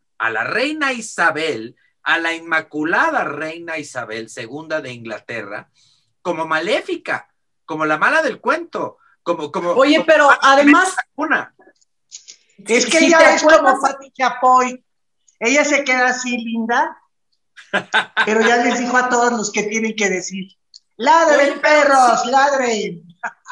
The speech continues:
Speaker 2: si se acuerdan, cuando salió la última temporada de The Crown, que tuvo premios ahora,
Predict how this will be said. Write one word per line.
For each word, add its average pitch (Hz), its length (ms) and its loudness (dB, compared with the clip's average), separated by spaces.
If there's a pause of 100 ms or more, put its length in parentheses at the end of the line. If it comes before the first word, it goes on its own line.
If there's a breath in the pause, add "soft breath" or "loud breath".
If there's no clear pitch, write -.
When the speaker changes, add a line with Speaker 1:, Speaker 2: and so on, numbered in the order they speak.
(140)
Speaker 2:
si 277 140 -10
se - 140 -6
acuerdan, 311 720 2 (120)
cuando 269 260 -6
salió 277 400 -4
la 339 180 -2
última 311 380 -8
temporada 247 720 -2
de 208 1000 -6
The 202 140 -2
Crown, 262 500 4
que 214 180 0
tuvo 254 260 2
premios 254 440 2
ahora, 226 580 0